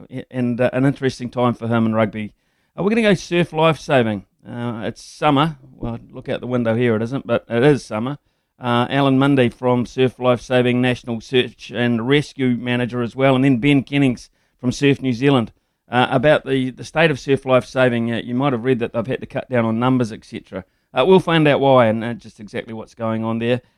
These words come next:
Uh, an all-female panel today, Kimberly Downs and Ricky Swinnell. Look forward to that, uh, with the women's Black Ferns coming up this weekend. Important weekend for them. Uh, and, of course, Lu-, Louis Herman Watt, Brendan Popplewell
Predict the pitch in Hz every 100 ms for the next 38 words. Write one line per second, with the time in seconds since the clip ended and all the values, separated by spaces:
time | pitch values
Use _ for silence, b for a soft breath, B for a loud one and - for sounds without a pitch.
0 | _ - 101 110 135 156 - 156 160 151
1 | 139 127 135 139 131 135 139 139 135 135
2 | 127 123 127 127 123 - 123 117 - 127
3 | 147 165 147 - 147 151 131 113 - 117
4 | 120 - 113 110 107 - 131 175 - _
5 | _ _ - 113 113 113 113 117 127 110
6 | - 127 - - 131 120 - 120 120 117
7 | - 117 123 117 123 147 160 _ _ _
8 | 104 - 123 113 107 120 - 120 113 -
9 | 117 127 175 185 _ _ _ 151 190 185
10 | 175 185 180 175 170 160 185 185 175 165
11 | 151 156 156 131 - 151 143 123 147 156
12 | 156 156 156